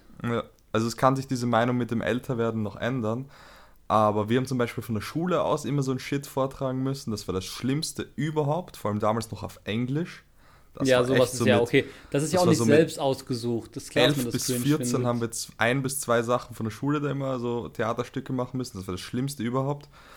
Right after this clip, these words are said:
Speaker 1: Und auch immer von der Schule sowas anschauen, das war immer richtige Qual, also keine Ahnung. Ich glaub, ich hab da einfach ein bisschen falsche Erlebnisse auch gemacht zu dem Thema.
Speaker 2: Ja.
Speaker 1: So, dann
Speaker 2: Dann
Speaker 1: bin
Speaker 2: bin
Speaker 1: ich jetzt
Speaker 2: ich
Speaker 1: mit meinem
Speaker 2: Nee, stimmt,
Speaker 1: zweit-
Speaker 2: du bist Platz zwei, genau.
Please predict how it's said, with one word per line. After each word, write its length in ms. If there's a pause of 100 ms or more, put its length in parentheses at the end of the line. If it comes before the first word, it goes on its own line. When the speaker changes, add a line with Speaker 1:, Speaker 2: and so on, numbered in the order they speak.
(340)
Speaker 1:
Und 540
auch 100
immer 200
von 120
der 60
Schule 280
sowas 340
anschauen, 440
das 160
war 60
immer 340
richtige 360
Qual, 380
also 180
keine 240
Ahnung. 240 (400)
Ich 40
glaub, 220
ich 100
hab 120
da 120
einfach 160
ein 120
bisschen 440
falsche 360
Erlebnisse 480
auch 160
gemacht 320
zu 80
dem 160
Thema. 320 (760)
Speaker 2:
Ja. 380 (1600)
Speaker 1:
So, 760 (560)
dann 120
Speaker 2:
Dann 60
Speaker 1:
bin 100
Speaker 2:
bin 60
Speaker 1:
ich 60
jetzt 180
Speaker 2:
ich 40
Speaker 1:
mit 140
meinem 340
Speaker 2:
Nee, 100
stimmt, 180
Speaker 1:
zweit- 80
Speaker 2:
du 60
bist 160
Platz 240
zwei, 320
genau. 400